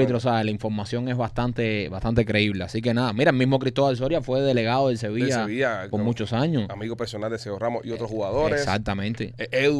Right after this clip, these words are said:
Speaker 2: uno de los que trabaja ahí, amigo personal de Cristiano Ronaldo. Tienen, tienen sus conexiones.
Speaker 1: Pero mira, buen
Speaker 2: El gran
Speaker 1: punto.
Speaker 2: Guti anda por ahí.
Speaker 1: Sí, buen punto esto de, de las Olimpiadas también.
Speaker 2: Sí, sí, no, no, no. Yo como, yo como madridista, yo quiero que venga Mbappé, pero me preocupó mucho también esa reunión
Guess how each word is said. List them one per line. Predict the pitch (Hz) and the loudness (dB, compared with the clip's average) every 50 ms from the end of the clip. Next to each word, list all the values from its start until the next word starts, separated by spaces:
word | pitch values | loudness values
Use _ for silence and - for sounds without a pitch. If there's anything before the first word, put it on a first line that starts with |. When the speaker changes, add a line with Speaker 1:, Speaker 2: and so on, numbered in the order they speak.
| 131 127 | 0 -2
Speaker 2:
uno | 127 131 | -2 -2
de | 127 | -2
los | 123 117 | -4 -4
que | 120 113 | -6 -6
trabaja | 110 110 113 117 113 113 | -2 0 -2 0 0 -2
ahí, | 117 120 120 117 113 - - - | -4 -4 -6 -8 -8 -10 -10 -10
amigo | 95 98 110 113 110 | -8 -8 -6 -6 -6
personal | - 107 104 - 104 104 107 | -6 -8 -8 -6 -6 -4 -4
de | 110 - | -6 -6
Cristiano | 101 101 - 110 104 104 98 | -8 -10 -8 -8 -6 -6 -4
Ronaldo. | 98 92 120 143 151 147 139 131 123 120 131 127 127 127 127 120 110 - - | -4 -2 -2 0 0 2 0 -2 -2 -2 -2 -2 0 0 0 -2 -4 -6 -6
Tienen, | - 202 233 214 165 | -4 -4 -4 -4 -4
tienen | - 196 214 180 | -6 -4 -4 -4
sus | 180 185 | -4 -4
conexiones. | - - 202 143 120 143 143 131 | -2 -2 -2 -2 -2 -2 -2 0
Speaker 1:
Pero | 110 110 110 | 0 0 0
mira, | 123 135 135 120 | 2 2 2 0
buen | 113 117 117 | 0 0 0
Speaker 2:
El | 113 | 0
gran | 117 123 131 127 131 | 2 2 2 2 0
Speaker 1:
punto. | 135 139 | -2 -4
Speaker 2:
Guti | 147 143 120 120 117 | -4 -4 -4 -4 -4
anda | 113 117 110 | -4 -4 -6
por | 101 98 101 | -6 -8 -10
ahí. | 110 123 | -10 -6
Speaker 1:
Sí, | 101 101 110 80 | -6 -6 -6 -6
buen | 76 104 107 113 117 117 | -4 0 2 2 2 2
punto | - 117 123 131 120 120 117 113 | 2 0 0 0 0 0 0 -2
esto | 120 117 - 131 120 110 | -2 -2 -2 -2 0 0
de, | 107 104 104 101 98 98 98 95 87 78 - 82 - | 0 0 -2 -2 -2 -2 -4 -4 -6 -6 -8 -12 -14
de | - 90 101 98 | -12 -8 -6 -6
las | 95 90 92 | -6 -6 -8
Olimpiadas | 92 92 92 - - 104 117 123 113 | -8 -8 -8 -8 -6 -6 -4 -4 -6
también. | 104 101 107 110 | -6 -6 -8 -8
Speaker 2:
Sí, | 113 110 117 117 107 95 | -8 -8 -8 -8 -10 -10
sí, | 120 110 110 | -12 -16 -14
no, | 110 113 113 | -10 -6 -4
no, | 113 113 117 | -4 -2 -2
no. | 120 110 95 87 | -2 -2 -4 -4
Yo | 90 107 120 | -6 -4 -2
como, | 139 147 147 143 139 127 | 0 0 0 0 0 -2
yo | 117 117 123 | -2 -4 -4
como | 135 156 156 147 | -2 -2 0 0
madridista, | 139 123 113 107 110 123 131 120 - 127 113 104 | 0 0 0 -2 -4 -6 -6 -6 -6 -6 -6 -6
yo | 101 101 | -6 -6
quiero | 110 113 120 110 | -6 -6 -6 -4
que | 110 | -4
venga | 104 110 117 120 120 | -4 -4 -4 -6 -6
Mbappé, | 110 104 98 107 127 131 | -6 -6 -6 -6 -8 -10
pero | 123 117 101 101 | -8 -10 -10 -8
me | 95 98 101 | -8 -8 -10
preocupó | 98 101 101 95 104 98 107 117 | -10 -10 -12 -10 -10 -8 -6 -6
mucho | 120 127 127 - 110 | -6 -6 -8 -8 -8
también | 110 104 110 113 113 | -8 -6 -6 -6 -8
esa | 110 113 110 | -8 -10 -12
reunión | 117 113 101 98 95 98 104 101 98 90 | -12 -10 -10 -8 -6 -6 -6 -6 -6 -8